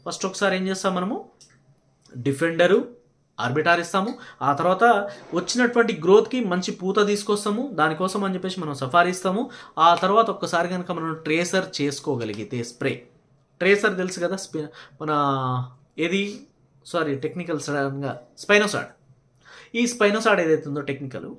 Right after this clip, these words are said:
ట్రేసర్ అని చెప్పేసి మనకు మార్కెట్లో దొరుకుతూ ఉంటది. ఇది సెకండ్ క్రాప్ ఎవరైతే సెట్ చేసే-, చేసుకోవాలని చెప్పేసి అనుకుంటా ఉన్నారో వాళ్ళు ఒకసారి డిఫెండర్, ఆర్బిటార్, నెక్స్ట్ సఫారీ, ఆ తర్వాత కనుక ఒకసారి ట్రేసర్ కనుక చేసుకున్నట్లయితే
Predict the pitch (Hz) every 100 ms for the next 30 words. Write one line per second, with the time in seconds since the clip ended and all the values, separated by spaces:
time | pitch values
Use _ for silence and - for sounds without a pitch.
0 | _ _ _ _ _ _ _ - 170 180
1 | 208 190 180 175 175 151 139 139 151 135
2 | 113 - 139 113 - - - _ - -
3 | 196 233 226 185 233 226 202 185 170 175
4 | 196 156 143 160 160 131 123 170 - 175
5 | 147 131 135 123 120 123 107 90 87 -
6 | - - - 170 196 240 240 233 180 180
7 | 196 202 175 160 170 175 202 170 - 185
8 | 165 170 175 226 151 139 151 170 160 156
9 | 151 170 156 151 156 165 151 151 156 147
10 | 147 139 135 127 127 226